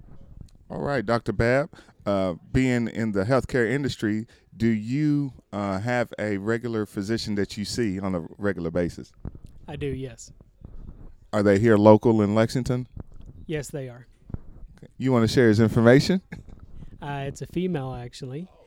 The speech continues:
Speaker 2: uh, over at, uh, Family Practice Associates in Hamburg. They also have another clinic, uh, I believe,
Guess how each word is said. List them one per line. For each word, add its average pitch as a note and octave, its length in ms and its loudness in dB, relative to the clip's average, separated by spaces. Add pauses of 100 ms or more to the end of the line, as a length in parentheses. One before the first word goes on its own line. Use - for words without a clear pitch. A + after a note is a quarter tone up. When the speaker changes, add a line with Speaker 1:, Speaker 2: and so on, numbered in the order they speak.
(300)
Speaker 2:
uh, C3+ 300 -16
over C#3 300 -14
at, B2 240 -18
uh, A#2 340 -20
Family C#3 300 -14
Practice C3+ 520 -14
Associates C3 640 -14
in B2 120 -14
Hamburg. C3+ 500 -12
They C3 140 -12
also B2+ 200 -16
have B2 200 -18
another B2 400 -18
clinic, B2 420 -18
uh, A#2 200 -18
I - 20 -20 (100)
believe, B2+ 640 -16